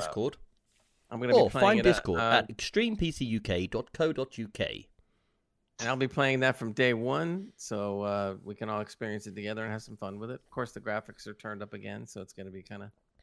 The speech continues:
Speaker 2: interesting to see that. Um, so, uh, yeah, so I can't wait. I'm really, really, really looking forward
Speaker 1: Yeah,
Speaker 2: to it.
Speaker 1: I'll, I'll definitely check it out. Do you know what? That's a game that I, um, I actually enjoyed playing, but the, I, I don't know if it was number three that I played,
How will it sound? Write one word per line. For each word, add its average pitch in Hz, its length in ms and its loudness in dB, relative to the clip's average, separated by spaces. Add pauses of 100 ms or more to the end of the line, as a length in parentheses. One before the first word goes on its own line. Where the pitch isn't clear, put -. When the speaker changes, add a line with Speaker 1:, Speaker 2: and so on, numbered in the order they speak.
(260)
Speaker 2:
interesting 110 400 -8
to 104 80 -6
see 110 200 -8
that. 95 280 -6 (480)
Um, 107 500 -4
so, 110 400 -2
uh, 110 180 0
yeah, 196 180 -2 (160)
so 123 360 -8
I 135 60 -6
can't 135 240 -8
wait. - 220 -8 (160)
I'm 117 120 -10
really, 120 380 -6
really, 117 240 -4
really 117 220 -4
looking 113 260 -8
forward 127 200 -4
Speaker 1:
Yeah, 110 100 0
Speaker 2:
to - 40 -4
it. 135 40 2
Speaker 1:
I'll, 160 160 6
I'll 196 80 8
definitely 190 320 2
check 165 140 0
it - 60 -2
out. 165 200 0
Do 147 160 -2
you 185 40 2
know 233 120 8
what? 214 160 6
That's 151 160 2
a 180 40 0
game 196 300 6
that - 80 4
I, 147 320 6
um, 123 400 4
I 139 80 6
actually - 260 2
enjoyed 139 320 2
playing, 104 480 2 (520)
but 127 140 0
the, 127 100 -4 (100)
I, 139 220 2
I - 20 4
don't 160 220 2
know 151 100 6
if 143 120 0
it - 60 0
was 120 120 -2
number 127 200 2
three 143 600 0 (960)
that 107 120 0
I 120 100 2
played, 113 400 0